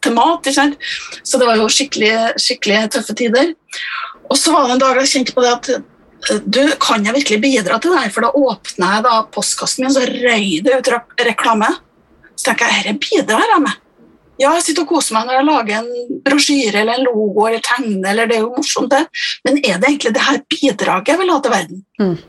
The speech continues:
Speaker 1: Så tenkte jeg, nå er jeg nødt til å ta en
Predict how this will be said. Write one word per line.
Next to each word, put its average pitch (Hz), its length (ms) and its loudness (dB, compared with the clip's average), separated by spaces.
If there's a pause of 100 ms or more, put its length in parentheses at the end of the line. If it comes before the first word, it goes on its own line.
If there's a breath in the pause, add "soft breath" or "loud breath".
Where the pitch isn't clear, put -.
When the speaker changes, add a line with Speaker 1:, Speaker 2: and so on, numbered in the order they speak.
(1500)
Speaker 1:
Så - 140 -4
tenkte 220 180 0
jeg, 285 60 4
nå 330 160 4
er 262 80 2
jeg 220 100 0
nødt 208 140 -4
til 208 80 -2
å - 20 -4
ta 202 160 2
en 214 100 -2